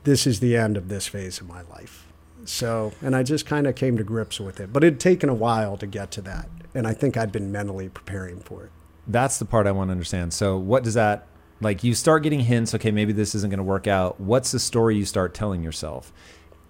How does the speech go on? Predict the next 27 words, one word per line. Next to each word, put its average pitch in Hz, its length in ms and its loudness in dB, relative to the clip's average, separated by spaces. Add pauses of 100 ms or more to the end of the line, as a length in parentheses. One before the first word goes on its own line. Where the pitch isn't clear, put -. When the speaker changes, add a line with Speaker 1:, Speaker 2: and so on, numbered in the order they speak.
Speaker 2:
Was 113 260 4
there 127 140 8
a 123 40 6
moment 127 320 4
of, 110 120 0
like, 104 480 2 (100)
heartbreak 160 540 2
again 196 520 -2
where 117 240 4
you 107 200 2
had 110 240 2
to 107 100 0
sort 104 180 -2
of 95 100 0
regroup, 101 680 -2 (120)
or 117 480 6
are 104 80 0
you, 107 160 2
like, 104 240 2
just - 280 -6
old 113 200 2
hat, 101 340 0
"Nope, 113 240 0
I 95 80 -2
know 95 180 -2
better," 92 520 0
and 87 440 -6